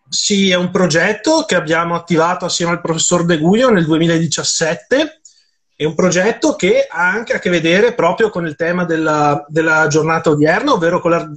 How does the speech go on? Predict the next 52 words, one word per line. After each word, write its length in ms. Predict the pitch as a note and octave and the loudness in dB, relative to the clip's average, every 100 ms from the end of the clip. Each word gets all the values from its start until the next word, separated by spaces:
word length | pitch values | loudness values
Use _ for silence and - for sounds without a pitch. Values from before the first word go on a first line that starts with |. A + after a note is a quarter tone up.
| - | -6
con 140 | E3 | -2
l'archeologia 500 | E3 D3+ E3 D#3+ D#3 | 0 0 0 2 0
spaziale, 760 | D#3 E3 D3+ D3+ C#3+ C3 C3 - _ _ _ _ _ - | 0 -4 -2 0 0 -2 -4 -8 _ _ _ _ _ -2
perché, 500 | F3 F3 G#3+ G#3 F#3 | -2 0 0 2 0
eh, 240 | D#3 D#3 | -4 -6
è 80 | E3 | -2
un 140 | F3 F3+ | -2 0
progetto 560 | F#3+ F3 F3+ F3+ B3+ | 0 0 0 0 -2
che 260 | - F#3 E3 | 0 -2 0
ha 140 | D#3 | -4
visto 480 | D#3+ A#3 D4+ D#3 D3+ | -2 -2 0 0 0
e 140 | D3+ | -2
continua 380 | C#3+ D3+ E3 G3+ | -2 0 2 2
a 20 | |
vedere 320 | G3+ F#3+ F3+ D#3+ | 2 0 0 0
lo 100 | F3 | -4
studio, 480 | - G3+ G3 F#3+ | -2 2 2 2
diciamo, 320 | A#3+ G3 D#3 F#3 | 0 -2 -2 0
di 80 | |
un 80 | E3+ | 0
territorio 460 | D3+ E3+ D#3+ E3 D#3 | 0 -2 0 0 0
specifico 680 | - F3+ - F3 A#3 B3 | -2 -4 -2 -4 -2 -2
che 80 | - | 0
è 40 | D3+ | 0
l'altopiano 520 | D3+ D3+ C#3+ E3+ E3 | -2 -2 -2 -2 0
dei 120 | D3 | 0
Sette 320 | C#3+ D#3+ G3+ | -2 -2 -4
Comuni, 500 | G3 B3+ F3+ F3+ D4 - - - _ _ - E3 - | 2 4 6 4 2 -4 -16 -20 _ _ -16 -12 -4
attraverso 560 | A3+ B3 A3 G#3+ G#3+ A3+ | -2 0 2 0 0 0
uno 80 | G3+ | 0
studio 360 | - G#3+ F3 | 2 2 4
multidisciplinare 1300 | E3+ G#3+ G3+ F3+ - F#3+ A3+ A3 F#3+ G3 A#3 D#4+ - | 2 2 0 0 0 0 0 2 2 2 0 0 -6
e, 340 | F#3 G3+ F#3+ - | -2 0 0 0
eh, 300 | D#3+ D#3+ D3+ | 0 2 0
su 160 | - | -2
diverse 420 | E3+ F3+ F#3 - F3 | -2 -2 0 0 -2
scale, 400 | - F#3 D#3 D3 | -2 -2 0 -2
su 120 | E3+ | -4
diversi 300 | F3+ F3 C#4 | -8 -6 -6
approcci 460 | C#4+ D#3+ D#3 - | -2 -2 -2 -4
proprio 280 | G3 D3 F#3+ | -4 -4 -2
del 100 | F3+ | -2
territorio 480 | D3 E3+ F3+ C#3+ E3 | -2 -2 0 0 0
appunto 260 | - D3+ D3 | 0 0 2
dell'altopiano 460 | C#3+ C#3+ C#3 D3+ | 2 0 0 2
di 80 | G3+ | 2
Asiago 320 | G3 F3+ F3 | 2 0 0
dal 180 | G3 D#3 | 0 0
punto 220 | E3 E3 | -2 -2
di 80 | D#3 | -2
vista 240 | D#3+ - | -2 -2
archeologico 840 | C#3 C#3 G3 D3 C3+ D3 - G#2 | -6 -2 0 2 0 0 0 0